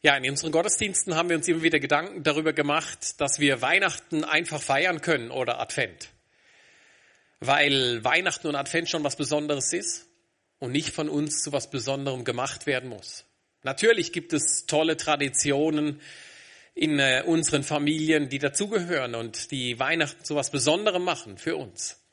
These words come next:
Aber der Gedanke, der mir wichtig war in dieser Advents- und Weihnachtszeit, ist, dass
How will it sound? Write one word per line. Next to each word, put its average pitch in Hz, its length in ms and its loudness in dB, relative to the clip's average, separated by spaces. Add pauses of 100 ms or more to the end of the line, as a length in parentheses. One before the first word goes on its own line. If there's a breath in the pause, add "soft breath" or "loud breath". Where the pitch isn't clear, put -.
(640 soft breath)
Aber 151 340 2 (400 loud breath)
der 156 100 2
Gedanke, 165 680 2 (500)
der 147 260 4
mir 139 180 0
wichtig 175 360 -4
war 165 160 2
in 139 80 -2
dieser 143 240 0
Advents- 139 340 -2
und 135 100 -4
Weihnachtszeit, 139 680 -2
ist, - 300 -6
dass - 400 -4